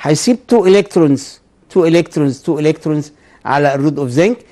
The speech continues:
وهنا يحصل انكريز للزنك بوزيتيف تو. والحالة الثانية از ان كبر with copper sulfate، قال الكبر بوزيتيف تو من السوليوشن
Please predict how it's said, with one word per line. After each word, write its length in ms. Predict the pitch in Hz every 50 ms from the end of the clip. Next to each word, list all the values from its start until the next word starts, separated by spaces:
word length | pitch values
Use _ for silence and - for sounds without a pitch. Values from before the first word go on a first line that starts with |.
| _ _ _ _
وهنا 320 | - 131 156 180 190 180 170
يحصل 340 | 175 185 - - 170 147 151
انكريز 540 | 147 139 - 151 147 151 156 147 135 - - -
للزنك 500 | 127 127 127 123 135 156 156 147 - 143
بوزيتيف 380 | 127 147 151 - - 147 127 -
تو. 220 | - 131 104 104 - - _ _ _ _ _ _ _ _ _ _ _ _ _ _ _ _ _ _ _ _ _ _ _ -
والحالة 320 | 123 120 - 190 214 226
الثانية 360 | 214 - - 226 214 220 214 208
از 400 | - 170 185 208 220 208 170 185
ان 120 | 190 180
كبر 380 | - 202 190 170 160 135 120 120 - _ _ _ 123
with 60 | 127 - - 170
copper 160 | 160 151 156
sulfate، 460 | - - 170 151 - - 190 202 220 - - - _ _ _ _ _ -
قال 140 | 170 175
الكبر 420 | 175 165 - - 262 269 247 247 226
بوزيتيف 400 | 180 220 233 - - - 208 -
تو 220 | - - 214 190
من 140 | 170 160 156
السوليوشن 640 | 160 156 - - 156 151 147 165 196 - 233 226